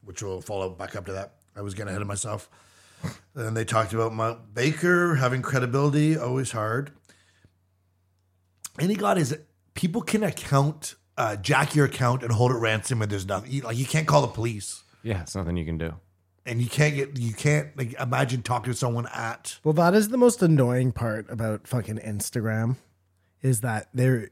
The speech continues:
Speaker 3: you cannot talk to anybody. There's no live body for you to, like, plead your case
Speaker 1: Helpline
Speaker 3: about
Speaker 1: that even
Speaker 3: something
Speaker 1: you have to sit
Speaker 3: or
Speaker 1: on hold
Speaker 3: help
Speaker 1: for an
Speaker 3: you
Speaker 1: hour.
Speaker 3: or what. Even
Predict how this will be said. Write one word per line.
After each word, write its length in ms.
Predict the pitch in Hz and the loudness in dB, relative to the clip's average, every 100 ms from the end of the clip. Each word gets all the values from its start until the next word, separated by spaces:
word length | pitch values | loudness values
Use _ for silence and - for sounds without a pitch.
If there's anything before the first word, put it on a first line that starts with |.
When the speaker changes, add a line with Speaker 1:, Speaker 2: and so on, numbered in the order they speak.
| - | -4
Speaker 3:
you 220 | 127 127 | 0 0
cannot 580 | - - 120 117 110 - | 0 -2 0 0 -4 -4
talk 280 | 120 104 - | -6 -4 -8
to 120 | 101 | -8
anybody. 440 | 104 107 110 120 | -6 -4 -4 -2
There's 240 | 117 110 98 | -2 -2 0
no 140 | 123 | 0
live 560 | 110 98 95 107 101 92 | -2 -4 -6 -6 -6 -6
body 560 | 98 98 98 113 117 | -6 -6 -4 -4 -4
for 180 | 107 - | -4 -2
you 180 | 110 104 | -2 -2
to, 100 | 101 | -4
like, 240 | 90 90 | -6 -8
plead 320 | - 131 117 101 | -2 0 0 -4
your 100 | 95 | -2
case 180 | - 170 | 6 8
Speaker 1:
Helpline 220 | 151 - | 6 4
Speaker 3:
about 260 | 151 147 - | 4 4 4
Speaker 1:
that 120 | 165 156 | 4 4
even 40 | 147 | 6
Speaker 3:
something 220 | 156 156 | 6 4
Speaker 1:
you 40 | 107 | 2
have 80 | 107 | -4
to 60 | |
sit 180 | - 131 | 2 2
Speaker 3:
or 40 | |
Speaker 1:
on 80 | 104 | 4
hold 100 | 110 | 8
Speaker 3:
help 180 | 165 190 | 10 10
Speaker 1:
for 180 | 107 151 | 8 8
an 100 | 165 | 10
Speaker 3:
you 120 | 165 | 10
Speaker 1:
hour. 160 | 160 156 | 8 8
Speaker 3:
or 160 | 127 123 | 6 2
what. 180 | 135 - - - | -2 -4 -10 6
Even 460 | 202 208 254 220 | 8 8 8 6